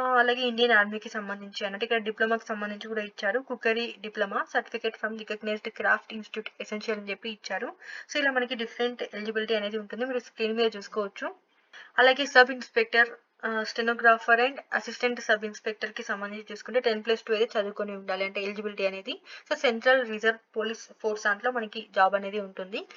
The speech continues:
So దానికి సంబంధించిన వెబ్‌సైట్ కూడా మీరు చెక్ చేసుకోవచ్చు. ఆ తర్వాత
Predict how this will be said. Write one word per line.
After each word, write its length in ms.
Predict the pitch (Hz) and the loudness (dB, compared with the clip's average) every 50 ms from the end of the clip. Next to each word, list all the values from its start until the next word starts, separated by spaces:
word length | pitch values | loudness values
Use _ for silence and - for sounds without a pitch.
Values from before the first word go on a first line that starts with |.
| - - - - _ | -18 -18 -18 -20 _
So 160 | - 269 247 | -8 -2 0
దానికి 260 | 262 254 247 262 254 | 0 0 0 -2 -2
సంబంధించిన 600 | 254 220 214 220 220 220 226 220 - - - 226 220 214 220 - - 208 | -2 0 0 0 -2 -2 -4 -6 -8 -8 -4 -2 0 0 -2 -4 -6 -6
వెబ్‌సైట్ 320 | 214 214 - - 247 247 | -6 -4 -2 -2 -2 0
కూడా 160 | 226 226 254 | 4 4 4
మీరు 160 | 254 233 - | 2 2 -4
చెక్ 180 | - 208 190 - | -4 -6 -6 -4
చేసుకోవచ్చు. 560 | 208 208 - - - 208 202 196 - - 285 330 - _ _ | -8 -8 -8 -8 -10 -10 -10 -10 -10 -10 -12 -12 -12 _ _
ఆ 120 | - - | -4 2
తర్వాత 240 | 254 269 262 269 | 4 4 4 4